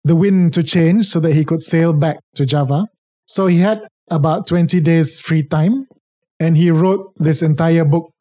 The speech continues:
just to amuse himself. And what's amazing about the text is that it's very crude. The, the dialogue is very vulgar. You know, it's very different from the old refined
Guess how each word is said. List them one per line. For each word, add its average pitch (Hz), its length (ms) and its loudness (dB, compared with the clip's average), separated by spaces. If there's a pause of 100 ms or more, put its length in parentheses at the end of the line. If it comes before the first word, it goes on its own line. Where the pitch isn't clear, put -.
(560)
just 202 280 -2
to 170 100 0
amuse 160 300 2
himself. 131 420 -2 (600)
And 156 180 2
what's 190 220 -2
amazing 170 480 2
about 147 360 -2
the 143 80 0
text 170 400 -4
is 143 220 -2
that 139 240 -2 (340)
it's 151 220 -2
very 160 500 2 (920)
crude. 175 400 0 (260)
The, 160 260 -2
the 156 120 0
dialogue 180 400 0
is 151 100 0
very 170 420 0 (480)
vulgar. 143 560 -2 (260)
You 160 100 0
know, 143 120 -2
it's 139 140 -4
very 170 180 0
different 160 440 -2
from 139 180 0
the 135 120 0
old 147 440 0
refined 139 520 -2